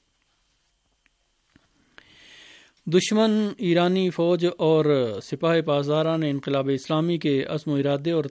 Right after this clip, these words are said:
طاقت کو آزمانے کی غلطی نہ کرے۔ یہ انتباہ ایران کی مسلح افواج کے خاتم الانبیاء سینٹرل ہیڈ کوارٹر کے سربراہ جنرل غلام علی رشید نے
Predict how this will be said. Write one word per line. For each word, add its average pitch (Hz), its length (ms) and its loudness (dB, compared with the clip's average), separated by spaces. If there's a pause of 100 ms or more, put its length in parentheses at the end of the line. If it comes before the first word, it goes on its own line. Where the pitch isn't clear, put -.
طاقت 156 340 -4
کو 143 120 -2
آزمانے 151 480 -2
کی - 240 -8 (360)
غلطی 139 380 -2
نہ 151 120 0 (100)
کرے۔ 139 240 2 (720)
یہ 180 160 6
انتباہ 175 360 0
ایران 165 320 -4
کی 175 140 -6
مسلح 160 380 -2
افواج 156 480 -2
کے 143 140 -2 (200)
خاتم 156 340 -4
الانبیاء 143 600 0
سینٹرل 147 680 -4 (180)
ہیڈ 135 160 -8
کوارٹر 135 380 -6
کے 135 120 -6
سربراہ 151 480 0 (480)
جنرل 170 460 0
غلام 156 420 0
علی 160 240 0
رشید 151 440 -2
نے 151 140 0